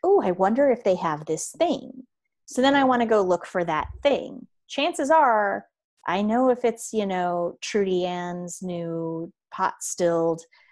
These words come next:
uh, special edition Mount Gay, I'm gonna go look under Barbados. I'm not gonna look under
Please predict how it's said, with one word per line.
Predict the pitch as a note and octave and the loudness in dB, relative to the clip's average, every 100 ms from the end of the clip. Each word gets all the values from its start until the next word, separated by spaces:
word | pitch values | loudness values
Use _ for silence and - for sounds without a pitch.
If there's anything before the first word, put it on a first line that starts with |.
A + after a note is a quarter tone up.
| _ - | _ -4
uh, | E3 E3 D#3 D3+ | 0 2 2 0
special | - - D#3+ E3+ E3 | -4 -6 -4 -4 -4
edition | D#3+ D#3+ - E3 E3 | -6 -8 -4 -6 -6
Mount | D#3 D#3 | -10 -4
Gay, | C4 C4 A3 G#3 | 2 4 4 0
I'm | C4 | -4
gonna | D4+ D#4 | -2 0
go | D#4 | 0
look | D4+ D#4 | 0 -2
under | D4 | -2
Barbados. | D4 C4+ C4 D#4 F#3 - - - | -2 -2 -2 -2 -4 -6 -14 -8
I'm | |
not | A3 C4+ | -6 -4
gonna | C#4 G#3 | -2 -2
look | F#3 A3 | -4 -4
under | A3 F#3 F3 E3 D#3+ C#3+ | -6 -4 -4 -2 -4 -8